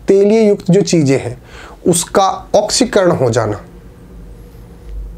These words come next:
यानी कि उसका oxygen के contact में आके क्रिया कर लेना, जिसको क्या बोलेंगे? ऑक्सीकरण बोल देंगे। तो देखिए, addition of nitrogen gas, नहीं भाई,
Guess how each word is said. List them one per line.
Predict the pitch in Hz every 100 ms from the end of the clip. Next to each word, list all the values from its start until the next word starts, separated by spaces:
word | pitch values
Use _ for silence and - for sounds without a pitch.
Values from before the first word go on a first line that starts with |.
| -
यानी | 165 190
कि | 196
उसका | 226 - 202
oxygen | 208 - 190 - 196
के | 196 202
contact | 180 170 165 180 185
में | 190
आके | 165 139 214
क्रिया | 220 190 180 185
कर | 180 156
लेना, | 143 156
जिसको | 185 160 - 170
क्या | 180
बोलेंगे? | 175 180 175 175 220 -
ऑक्सीकरण | 165 - 170 175 190
बोल | 165 127
देंगे। | 120 113 110 110 - - - - -
तो | 160
देखिए, | 143 120 - - - - - - - -
addition | 160 185 202 214 262
of | 247 196 208 220 - - 160
nitrogen | 170 170 185 180 175
gas, | 147 117 110 - - - - - -
नहीं | 151
भाई, | 117 113